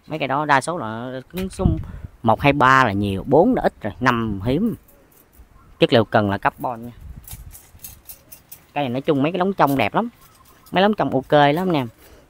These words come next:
Nhưng cái lóng gốc ở ngoài nó do cái dính nó, tụi nó quấn, quấn băng keo á. Quấn băng keo em tháo ra nó bị sần sần sần. Đây có chày.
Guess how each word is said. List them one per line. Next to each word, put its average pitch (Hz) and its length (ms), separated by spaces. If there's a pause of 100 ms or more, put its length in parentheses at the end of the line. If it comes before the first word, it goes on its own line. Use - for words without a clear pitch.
Nhưng 131 160
cái 135 100
lóng 170 180
gốc 180 140
ở 160 100
ngoài 120 300
nó 147 80
do 135 280
cái 147 200
dính 185 340
nó, 175 180
tụi 117 140
nó 139 80
quấn, 147 300
quấn 170 200
băng 147 100
keo 135 300
á. 160 60 (1600)
Quấn 165 160
băng 156 120
keo 143 140
em 131 100
tháo 180 280
ra 135 260
nó 156 140
bị 107 140
sần 92 240
sần 92 300
sần. 95 280
Đây 123 100
có 143 100
chày. 92 320